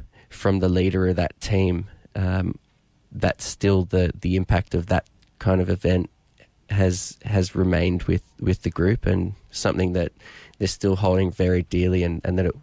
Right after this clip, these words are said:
yeah, it really was the perfect way to wrap up and to nourish their connection as a team. And so I guess that's just one thing where, I mean, we could have built, um, spaghetti towers, or we could have done,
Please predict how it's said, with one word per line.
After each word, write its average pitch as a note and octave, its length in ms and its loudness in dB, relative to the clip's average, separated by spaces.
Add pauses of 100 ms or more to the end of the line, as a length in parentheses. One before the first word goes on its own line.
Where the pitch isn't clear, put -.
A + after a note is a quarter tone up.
(540)
yeah, C#3+ 300 0
it - 140 -2
really G#2 280 2
was F#2 320 0
the - 100 -2
perfect - 600 -2 (300)
way F#2 340 2
to F2 220 0
wrap F2 320 0
up E2+ 240 -2 (340)
and F2+ 200 0
to F2+ 180 -2
nourish F2 680 0 (380)
their F#2 160 2
connection F#2 580 0
as F#2 140 2
a F2 60 2
team. G2+ 520 -2
And F#2 160 0
so G2 120 -2
I G2+ 60 0
guess G#2 200 -2
that's - 260 -4
just A2 200 -2
one F2+ 160 0
thing F#2 180 0
where, F#2 140 2
I F2 60 2
mean, F2+ 200 0
we F#2+ 80 0
could G2 160 0
have F#2 200 -2
built, F#2+ 220 0 (480)
um, F2+ 340 -4 (760)
spaghetti F2+ 440 -2
towers, F2+ 720 0
or F#2+ 100 -4
we F#2+ 80 2
could F#2+ 180 -2
have F2+ 120 -2
done, E2 340 0